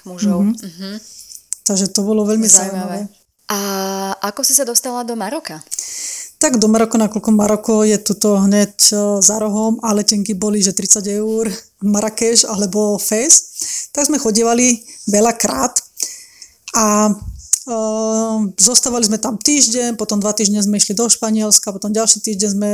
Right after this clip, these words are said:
Speaker 2: išli dole a tak sme vlastne prešli skoro celé Maroko, ale musím sa prez-, priznať, že aj keď som ho skoro celé prešla, ešte Marrakeš, Marrakeš som nevidela.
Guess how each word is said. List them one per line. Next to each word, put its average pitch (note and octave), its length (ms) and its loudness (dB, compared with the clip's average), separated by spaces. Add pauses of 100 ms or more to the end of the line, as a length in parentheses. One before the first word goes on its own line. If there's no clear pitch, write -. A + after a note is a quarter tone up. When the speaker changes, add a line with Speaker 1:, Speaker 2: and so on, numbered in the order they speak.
(280)
Speaker 2:
išli A3 300 0
dole G3+ 240 -6
a G3 80 -8
tak G3+ 140 -6
sme G#3 120 -2
vlastne G3 460 0 (540)
prešli G#3+ 280 0
skoro G#3+ 320 0
celé A3+ 420 2
Maroko, G3 360 -4
ale A3 80 0
musím A3 200 2
sa A#3+ 100 2
prez-, G#3+ 420 0
priznať, A3 360 0
že G3+ 100 0
aj G3+ 100 -2
keď A3 100 -4
som A3 100 -2
ho A3 80 0
skoro G#3 240 -2
celé G3+ 240 0
prešla, G3+ 340 -2
ešte - 140 2
Marrakeš, G#3 680 2
Marrakeš A3+ 420 0
som A3 180 4
nevidela. F#3 400 -2